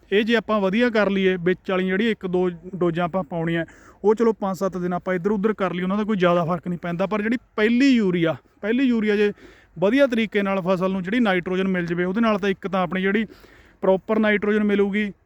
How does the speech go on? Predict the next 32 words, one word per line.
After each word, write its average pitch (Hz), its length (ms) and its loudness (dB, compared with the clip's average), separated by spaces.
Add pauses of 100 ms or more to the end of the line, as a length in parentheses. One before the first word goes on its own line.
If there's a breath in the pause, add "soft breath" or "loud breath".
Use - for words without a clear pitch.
ਖਾਦ 196 280 0
ਖੁਰਾਕ 202 300 0
ਉਹਨੂੰ 226 160 0
ਪੂਰੀ 196 300 -2
ਮਿਲੂਗੀ, 190 320 0
ਉਹਦੇ 208 160 0
ਨਾਲ 202 180 0
ਜਿਹੜਾ 196 160 0
ਉਹਦੇ 220 120 -2
ਜੜ੍ਹਾਂ 185 260 2
ਦਾ 190 120 2
ਵਿਕਾਸ 170 380 -2
ਵੀ 170 120 -2
ਹੋ 165 100 0
ਜਾਂਦਾ। 165 180 -4
ਜਦੋਂ 180 200 -4
ਪੌਦੇ 180 300 -2
ਨੂੰ 185 120 -2
ਭੋਜਨ 196 320 2
ਪੂਰਾ 202 280 0
ਮਿਲਣਾ, 147 280 -4 (220)
ਕਿਉਂਕਿ 196 260 -2
ਬੂਟੇ 196 360 0
ਨੇ 233 160 2 (360)
ਭੋਜਨ 208 300 2
ਦੋ 196 160 4
ਪਾਸਿਓਂ 190 320 -4
ਲੈਣਾ 170 180 -4
ਹੁੰਦਾ, 147 260 -4 (460 soft breath)
ਜ਼ਮੀਨ 190 360 0
'ਚੋਂ 233 280 -2 (360 soft breath)
ਤੇ 208 160 2